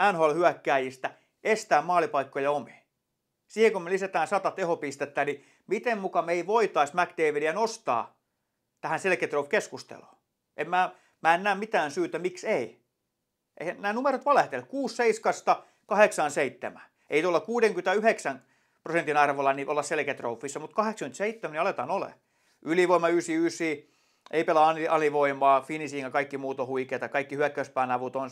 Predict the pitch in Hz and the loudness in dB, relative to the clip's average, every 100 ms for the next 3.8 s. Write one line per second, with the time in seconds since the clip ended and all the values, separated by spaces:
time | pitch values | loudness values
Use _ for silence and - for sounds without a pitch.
0 | - 135 131 123 135 127 127 120 123 117 | -8 -2 -2 -2 -2 -2 -4 -8 -8 -8
1 | 120 123 147 139 135 - 120 117 123 117 | -10 -6 -4 -4 -6 -8 -8 -6 -6 -6
2 | - _ _ 139 135 135 156 165 151 139 | -10 _ _ -10 -6 0 2 2 4 0
3 | 135 135 151 165 - 135 101 | 0 -2 0 -2 -2 -6 -6